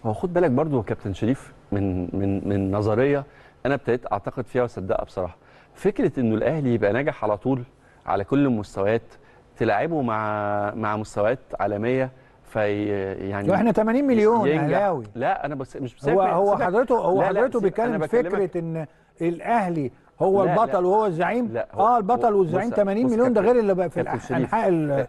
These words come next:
Speaker 1: ال-، آه، الأمر الواقع،
Speaker 2: أفريقيا وأنحاء
Speaker 1: الأمر
Speaker 2: الب-،
Speaker 1: الواقع
Speaker 2: الوطن
Speaker 1: بيقول
Speaker 2: العربي.
Speaker 1: إنه،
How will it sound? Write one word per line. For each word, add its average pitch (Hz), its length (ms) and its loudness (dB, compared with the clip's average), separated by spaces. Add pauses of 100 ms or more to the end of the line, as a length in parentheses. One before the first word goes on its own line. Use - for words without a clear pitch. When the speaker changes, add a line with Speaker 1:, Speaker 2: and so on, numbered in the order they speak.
Speaker 1:
ال-، 110 180 -2
آه، 123 120 4
الأمر 170 300 2
الواقع، 131 180 4
Speaker 2:
أفريقيا 214 260 4
وأنحاء 170 360 -2
Speaker 1:
الأمر 175 200 0
Speaker 2:
الب-، 135 40 -2
Speaker 1:
الواقع 139 140 2
Speaker 2:
الوطن 190 160 2 (100)
Speaker 1:
بيقول 165 60 -4 (100)
Speaker 2:
العربي. 180 80 0
Speaker 1:
إنه، 131 220 -2